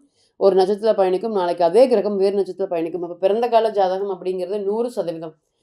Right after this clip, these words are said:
கோச்சாரம் அப்படிங்கிறது நாற்பதுல இருந்து அறுபது சதவீதம் மட்டுமே பொருந்தும். தனிப்பட்ட ஜாதகத்தை நம்ம எடுத்து தசாபுத்தி நடப்பு அந்தரம் கணிக்கும் போது கிரகம் பெற்ற பலம், பலவீனம் அடிப்படையில பலன்கள் கூடவோ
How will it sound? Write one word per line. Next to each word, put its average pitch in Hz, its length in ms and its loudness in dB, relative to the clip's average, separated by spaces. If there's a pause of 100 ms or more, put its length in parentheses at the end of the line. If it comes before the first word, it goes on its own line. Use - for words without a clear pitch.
(240)
கோச்சாரம் 226 520 2
அப்படிங்கிறது 190 580 -2 (140)
நாற்பதுல 196 520 -2
இருந்து 185 260 -2
அறுபது 202 320 0
சதவீதம் 185 360 -6
மட்டுமே 185 280 -6
பொருந்தும். 156 480 -4
தனிப்பட்ட 185 460 -2
ஜாதகத்தை 185 440 0
நம்ம 175 180 -4
எடுத்து 190 360 -2 (520)
தசாபுத்தி 220 540 0
நடப்பு 185 320 0
அந்தரம் 180 360 0
கணிக்கும் 185 400 -4
போது 175 280 -2
கிரகம் 185 380 0
பெற்ற 202 320 -2
பலம், 180 340 0
பலவீனம் 175 580 -2
அடிப்படையில 175 540 -2 (480)
பலன்கள் 208 460 2
கூடவோ 226 420 2